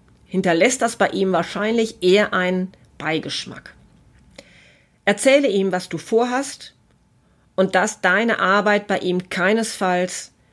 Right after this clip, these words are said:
darunter leiden wird. Und vielleicht schätzt er es sogar, dass du motiviert, weiterbildungswillig und tatkräftig bist. Wenn du jetzt loslegen möchtest,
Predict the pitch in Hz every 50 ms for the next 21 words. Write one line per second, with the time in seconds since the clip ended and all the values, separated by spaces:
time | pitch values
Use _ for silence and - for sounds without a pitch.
0 | _ _ _ _ _ _ _ _ _ _ - 180 170 175 180 180 170 160 160 151
1 | 160 175 175 151 - - - - - - - - - - - - - - - 165
2 | 175 240 233 - - - - _ _ _ - - 240 - 226 277 330 - - -
3 | - 262 277 269 - - - - 214 - - 214 190 196 190 190 190 196 - -
4 | - - - - _ - 185 185 - - 175 170 170 165 180 220 233 277 262 220
5 | 202 214 214 214 214 - - - - - - - - 151 165 214 214 214 202 185
6 | - 185 175 175 165 165 160 170 170 - - - 165 160 151 151 151 147 - -
7 | - _ _ _ _ _ - - 151 175 - - 208 208 208 - - - - -
8 | - - - - - - - - - - - _ _ _ _ _ _ _ _ _
9 | _ _ _ _ _ _ _ _ _ _ _ _ _ _ _ _ _ _ _ _
10 | _ _ _ _ _ _ _ - _ - - _ - - - - - - _ _
11 | _ _ _ _ _ _ _ _ _ _ _ _ _ _ _ - 247 285 302 311
12 | 254 208 202 - - 208 226 262 - - - 254 269 277 269 269 262 254 247 254
13 | 254 - - 240 240 240 - _